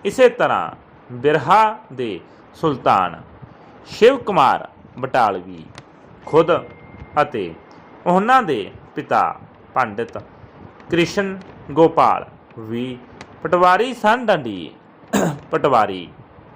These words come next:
ਸ਼ਬਦ ਦਾ ਗੁਰੂ ਗ੍ਰੰਥ ਸਾਹਿਬ ਵਿੱਚ ਵੀ ਜ਼ਿਕਰ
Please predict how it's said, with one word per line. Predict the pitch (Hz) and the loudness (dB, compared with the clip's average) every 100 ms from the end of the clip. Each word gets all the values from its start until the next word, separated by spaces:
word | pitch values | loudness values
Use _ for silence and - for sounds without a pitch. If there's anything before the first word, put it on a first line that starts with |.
| - - - - | -20 -20 -20 -4
ਸ਼ਬਦ | 160 165 170 | 0 0 -2
ਦਾ | 220 165 101 87 - _ _ - - | 2 2 2 -2 -14 _ _ -20 -10
ਗੁਰੂ | 143 214 247 214 | -2 -2 -2 -2
ਗ੍ਰੰਥ | 175 202 247 - | 2 4 2 -4
ਸਾਹਿਬ | - 147 135 104 87 - - - - - - | -2 0 0 -6 -12 -16 -20 -20 -20 -20 -6
ਵਿੱਚ | 160 190 254 | -4 -4 -4
ਵੀ | 165 127 104 - - | -4 -2 -6 -10 -4
ਜ਼ਿਕਰ | 127 131 107 | -2 0 -2